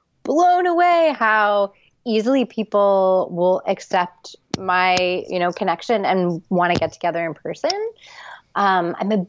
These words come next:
big, big believer of getting together in person. You know, I love to meet a person face to face and really, like, learn about them. Um,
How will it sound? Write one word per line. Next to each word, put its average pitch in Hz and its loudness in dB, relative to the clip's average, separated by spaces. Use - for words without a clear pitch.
big, 269 0
big 196 0
believer 170 2
of 147 -2
getting 156 0
together 147 0
in 147 -6
person. - -6
You 185 0
know, - 0
I 190 2
love 180 2
to 196 -4
meet 160 0
a 180 -2
person 165 -4
face 165 0
to 180 0
face 170 0
and 165 -2
really, 175 2
like, 160 0
learn 175 0
about 311 0
them. 381 2
Um, 180 0